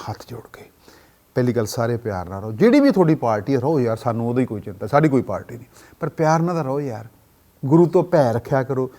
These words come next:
ਪਬਲਿਕ ਨੂੰ ਸਾਂਭੀਏ, ਲੋਕਾਂ ਨੂੰ ਸਾਂਭੀਏ ਵਿਚਾਰਿਆਂ ਨੂੰ, ਜਿਹੜੇ ਕਿ ਝਾਕਦੇ ਆ ਬਾਰ-ਬਾਰ,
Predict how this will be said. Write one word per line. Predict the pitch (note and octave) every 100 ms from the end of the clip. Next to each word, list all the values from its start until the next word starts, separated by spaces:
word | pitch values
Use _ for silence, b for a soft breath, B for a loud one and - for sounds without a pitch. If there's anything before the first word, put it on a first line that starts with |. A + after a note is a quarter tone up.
| b b _
ਪਬਲਿਕ | F3 F3 G3 G3
ਨੂੰ | F3
ਸਾਂਭੀਏ, | - A#2+ C3+ B2+
ਲੋਕਾਂ | C3 E3 F3+ G3 F3
ਨੂੰ | D#3
ਸਾਂਭੀਏ | A2+ G#2+ A#2
ਵਿਚਾਰਿਆਂ | A2 G2 G2 A2
ਨੂੰ, | A#2 - _ _ _ -
ਜਿਹੜੇ | F3 G3+
ਕਿ | E3+ E3
ਝਾਕਦੇ | D#3+ E3 A#2+ A2 A#2
ਆ | A2+
ਬਾਰ-ਬਾਰ, | G2+ G2 F#2+ -